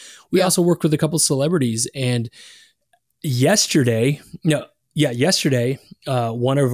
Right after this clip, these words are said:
Speaker 1: our, one of our, our, our clients, one of the people we work with, his name is Reggie Watts. He was the lead musician on the Late Late Show.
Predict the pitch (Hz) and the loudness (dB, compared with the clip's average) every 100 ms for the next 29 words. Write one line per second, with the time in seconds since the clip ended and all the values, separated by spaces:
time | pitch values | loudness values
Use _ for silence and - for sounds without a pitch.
0 | 120 131 117 117 117 - _ _ _ _ | -2 -2 -2 -2 -6 -10 _ _ _ _
1 | _ _ _ _ 165 135 123 120 113 113 | _ _ _ _ 0 2 2 0 -2 -6
2 | 135 113 117 110 - 139 120 - 117 113 | -8 -8 -6 -6 -2 -2 -2 -4 -4 -4
3 | 110 _ _ - 131 135 117 120 123 120 | -10 _ _ -6 -4 -4 -4 -2 0 -2
4 | 120 110 123 117 113 110 113 110 110 113 | -2 -2 -2 0 -2 -4 -4 -4 -4 -2
5 | 113 139 - - - - - _ _ 139 | -2 -2 -4 -6 -6 -20 -20 _ _ 0
6 | 127 123 120 117 - 139 120 117 113 110 | 0 2 0 0 -2 -4 -6 -6 -6 -8
7 | - _ - 147 127 127 127 - - _ | -14 _ -10 -2 -2 0 -4 -6 -18 _
8 | _ _ _ _ _ _ _ _ - _ | _ _ _ _ _ _ _ _ -20 _
9 | _ 127 117 139 143 160 175 175 - 131 | _ 0 0 0 0 0 0 -2 -2 -2
10 | 123 123 113 127 127 123 139 - 185 | 0 -2 -2 -4 -4 -4 -4 -2 -4